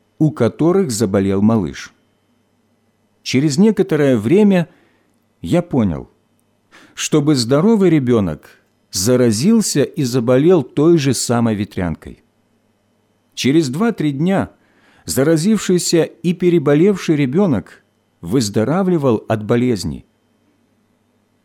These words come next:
И от неё не оставалось и следа. Делалось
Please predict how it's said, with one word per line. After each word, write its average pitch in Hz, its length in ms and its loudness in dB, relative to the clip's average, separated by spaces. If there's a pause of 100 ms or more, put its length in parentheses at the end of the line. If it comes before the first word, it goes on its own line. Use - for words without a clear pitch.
(380)
И 120 120 0
от 160 140 0
неё 208 200 6
не 196 140 6
оставалось 165 720 -2
и - 60 -8
следа. 107 500 -6 (1300)
Делалось 208 760 2